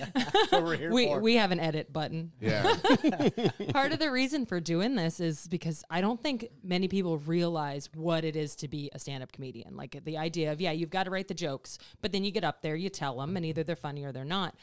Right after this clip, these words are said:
Speaker 2: But the little things, like figuring out, am I going too fast? Am I going too slow? And it's a fine line, because we've all seen comedians who get up there and they go way too slow.
Speaker 3: Yep.
Speaker 2: And then we've seen the ones who go way too fast. And then, you know, are you moving too much? Too many ums and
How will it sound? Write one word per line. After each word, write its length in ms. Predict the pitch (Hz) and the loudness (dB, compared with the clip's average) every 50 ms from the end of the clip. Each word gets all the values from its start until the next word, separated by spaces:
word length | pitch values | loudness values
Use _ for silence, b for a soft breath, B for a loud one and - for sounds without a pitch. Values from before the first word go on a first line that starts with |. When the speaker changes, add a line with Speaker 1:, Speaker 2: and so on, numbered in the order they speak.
| b b b b _ | b b b b _
Speaker 2:
But 140 | - 196 - | -6 -2 0
the 100 | 190 180 | 0 0
little 440 | 170 175 190 220 247 247 240 240 233 | 0 0 2 4 6 6 6 4 2
things, 460 | - 233 240 226 165 147 147 139 - | 0 0 0 0 0 -2 -6 -6 -4
like 160 | 165 147 139 - | -4 -4 -4 -4
figuring 400 | - 180 165 160 175 190 196 214 | -4 -2 -2 -2 -2 -2 -2 -2
out, 200 | 202 139 - - | -2 -4 -4 -6
am 120 | 147 143 | -8 -8
I 80 | 143 131 | -8 -8
going 220 | - 139 139 143 | -8 -10 -10 -10
too 140 | - - 160 | -10 -10 -8
fast? 380 | - 254 269 - - - - | -6 -4 -4 -2 -4 -4 -6
Am 80 | 165 147 | -6 -8
I 80 | 139 143 | -8 -8
going 260 | 135 143 139 143 127 | -8 -8 -8 -8 -8
too 160 | - - 180 | -6 -6 -6
slow? 320 | - - 233 247 208 147 | -6 -2 0 2 2 2
And 120 | 139 139 156 | 0 -2 -4
it's 140 | 165 - - | -4 -4 -4
a 80 | 143 | -6
fine 540 | 131 - - - 214 208 208 196 180 165 165 | -6 -8 -6 -4 -2 0 0 0 -2 -2 -2
line, 300 | 190 220 214 175 156 151 | -2 -2 -2 -2 -2 -4
because 220 | 151 151 170 156 | -6 -6 -6 -4
we've 140 | 156 151 147 | -4 -2 0
all 140 | 160 156 165 | 0 0 0
seen 260 | 156 - 175 160 147 | 0 -2 -4 -4 -4
comedians 540 | - - 151 151 151 143 147 143 143 143 - | -4 -6 -6 -6 -6 -6 -6 -6 -8 -8 -8
who 60 | 151 | -6
get 120 | 127 151 143 | -4 -2 -2
up 160 | 175 - _ | -2 -2 _
there 220 | - 156 147 143 | -2 0 0 0
and 200 | 135 147 143 139 | -2 -4 -6 -8
they 80 | 139 139 | -8 -8
go 140 | 143 135 127 | -6 -6 -6
way 540 | 127 131 143 151 170 170 175 170 165 156 | -4 -4 -2 0 2 2 2 2 0 0
too 180 | 143 - 151 143 | -4 -6 -8 -10
slow. 440 | 131 - - 113 - - - 185 196 B B | -10 -12 -12 -12 -10 -8 -6 -6 -6 B B
Speaker 3:
Yep. 240 | 113 117 104 - - - | -6 -4 -4 -4 -2 -2
Speaker 2:
And 160 | 226 220 226 | 0 2 2
then 80 | 226 226 | 4 4
we've 140 | 220 226 220 | 4 2 2
seen 180 | - 226 214 | 0 0 2
the 60 | 208 208 | 2 2
ones 180 | 208 208 202 208 | 2 0 0 -2
who 60 | 202 | -2
go 140 | 165 175 165 | 0 0 0
way 320 | 147 151 139 139 143 143 | 0 0 -2 -2 -2 -4
too 140 | - - 147 | -4 -8 -8
fast. 540 | - - 180 196 185 165 - - - - b b b b b b b | -6 -4 -4 -2 -4 -4 -6 -8 -10 -12 b b b b b b b
And 220 | - 175 170 165 | 6 6 8 8
then, 200 | 165 156 151 151 147 | 8 8 6 6 6
you 80 | 160 151 | 4 4
know, 220 | 143 139 135 139 | 4 4 2 2
are 120 | - 143 139 | 2 2 2
you 140 | 143 143 | 4 4
moving 320 | 143 165 233 254 233 233 220 | 6 8 8 8 10 8 8
too 160 | 190 - 190 | 6 4 2
much? 300 | 156 131 - - - - | 2 0 0 -2 -4 -2
Too 100 | - 160 | -2 0
many 240 | 147 151 165 175 - | 2 2 2 2 4
ums 400 | - 202 214 202 180 160 143 151 | 4 6 6 6 6 4 4 2
and 100 | 156 | 0